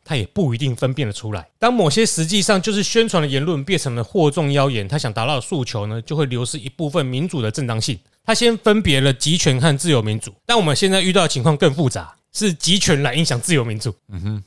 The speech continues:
Speaker 1: 所以这两种又可能加在一起。但是呢，这本书对我们来说很实用，就是说，因为他在教我们怎么去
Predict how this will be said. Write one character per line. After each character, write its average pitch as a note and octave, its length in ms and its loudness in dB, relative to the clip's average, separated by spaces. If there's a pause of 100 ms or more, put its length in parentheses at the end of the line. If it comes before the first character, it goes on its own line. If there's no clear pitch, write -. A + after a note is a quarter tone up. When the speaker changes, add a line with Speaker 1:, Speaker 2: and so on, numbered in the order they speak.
(100)
Speaker 1:
所 A3 120 2
以 G#3 40 4
这 A#3 160 2
两 E3+ 220 0
种 C#3+ 140 -4
又 E3 120 2
可 C3+ 80 0
能 A#2 140 -4 (140)
加 D3+ 160 0
在 C#3+ 140 0
一 C3 40 0
起。 - 280 -4
但 A3+ 120 -2
是 A#3 120 0
呢， F#3 180 0 (160)
这 C4 120 2
本 F3 120 4
书 F#3+ 140 -2
对 A3 100 2
我 E3 60 4
们 C#3 80 0
来 B2+ 40 0
说 D3 140 0
很 C3+ 80 0
实 - 140 -4
用， D3+ 100 -2
就 C#3+ 60 -4
是 - 60 -8
说， D3+ 120 -6
因 F3+ 80 -2
为 G3 80 0
他 G3 140 -2
在 G3+ 100 0
教 F#3+ 300 2
我 D#3+ 180 2
们 G#2+ 160 -2
怎 G#2 100 -14
么 G2 100 -8
去 C#3+ 140 -2